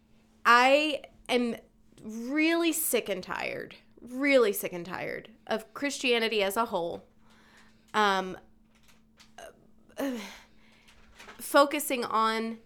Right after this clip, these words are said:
the sin, focusing on what the sin is,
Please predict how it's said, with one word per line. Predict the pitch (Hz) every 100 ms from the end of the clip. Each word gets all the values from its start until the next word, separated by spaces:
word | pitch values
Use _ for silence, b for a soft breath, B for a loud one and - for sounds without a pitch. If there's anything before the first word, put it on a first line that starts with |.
| - _ _ -
the | 233
sin, | 226 - 214 214 285 320 - - - _ _ _
focusing | - 226 233 240 220
on | 208 196 - -
what | 208 220 -
the | 220
sin | - 202 196
is, | 196 190 226 269 -